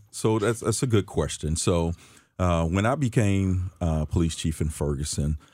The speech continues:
I expected to walk through the door and was thinking that people were gonna hit me with, "Hey, what are you gonna do about robberies and burglaries and homicides and, and, you know, all the Part One crimes that we think about?" Uh, when I came through the door,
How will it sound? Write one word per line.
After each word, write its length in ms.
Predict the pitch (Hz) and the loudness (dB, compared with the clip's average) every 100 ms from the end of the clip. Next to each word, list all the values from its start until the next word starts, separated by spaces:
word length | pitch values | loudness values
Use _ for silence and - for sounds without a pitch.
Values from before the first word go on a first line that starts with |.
| _ _ _ - | _ _ _ 0
I 160 | 120 | 2
expected 580 | 170 - - 98 - 76 | 2 -4 -2 -2 -2 -4
to 80 | 85 | -2
walk 300 | 78 85 - | 0 0 0
through 100 | 85 | 0
the 140 | 85 | 0
door 420 | 71 82 78 78 | 0 0 0 -2
and 180 | 80 87 | 0 2
was 440 | 82 82 87 - - _ _ _ _ _ _ _ - | 2 0 -2 -6 -10 _ _ _ _ _ _ _ 0
thinking 260 | 104 92 85 | 2 2 0
that 140 | 85 | 0
people 280 | - 104 101 | -2 0 2
were 100 | 90 | 2
gonna 200 | 90 82 | 2 0
hit 280 | 85 92 92 | 2 0 0
me 160 | 82 | 0
with, 320 | 78 82 80 - | 2 0 -2 -6
"Hey, 200 | - 101 | -2 -2
what 180 | 69 95 | 0 2
are 40 | 113 | 2
you 60 | |
gonna 160 | 104 92 | 2 0
do 140 | 80 | 0
about 280 | 73 69 64 | -2 -4 -4
robberies 540 | 73 82 69 62 64 | 0 2 0 -8 -16
and 180 | - 65 | -18 -4
burglaries 460 | 71 95 69 65 65 | 0 0 0 -8 -14
and 120 | 65 | -4
homicides 720 | 101 98 - - 64 123 127 | 0 0 0 -4 -6 -12 -16
and, 240 | 69 67 78 _ _ _ - | -16 -16 -18 _ _ _ -4
and, 220 | 76 78 | -2 0
you 80 | 104 | 2
know, 80 | 82 | 4
all 160 | 101 120 | 4 2
the 80 | |
Part 260 | 95 - 101 | 0 2 2
One 200 | 95 85 | 0 -2
crimes 520 | - 92 87 78 73 | 0 0 0 -2 -2
that 100 | 73 | -2
we 140 | 67 76 | 0 0
think 240 | 107 110 | 2 2
about?" 360 | 87 76 65 65 _ _ _ _ _ | 0 -6 -6 -8 _ _ _ _ _
Uh, 220 | 76 69 90 | -6 -6 -2
when 80 | 92 | 0
I 60 | 92 | 4
came 200 | 131 110 | 4 2
through 140 | 107 | 2
the 80 | 87 | 2
door, 440 | 80 104 80 82 | 2 2 0 -4